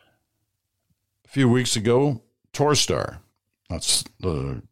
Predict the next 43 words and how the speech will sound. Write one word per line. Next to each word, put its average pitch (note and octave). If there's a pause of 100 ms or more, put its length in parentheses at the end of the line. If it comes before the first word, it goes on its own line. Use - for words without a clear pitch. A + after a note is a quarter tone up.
company D#2+
that C#2+
owns C#2
the -
Toronto C2
Star D2+
and D2
also C#2+
a A1+
lot C#2
of C2+
community D2+ (100)
newspapers. E2
A -
few D3
weeks A#2
ago, F2+
Torstar F2
cut B2+
out F#2
the E2
community F#2
newspapers F2
like D2+
the C#2+ (260)
Ancaster G2
News, G2
the D2+
Dundas F2
Journal, G2+
and C2+ (280)
many, G#2+
many G2
others, D#2
and E2
the E2
Golden F2
Horseshoe D#2+
from D#2+
Niagara E2+
through F2+
to E2
Mississauga. F2+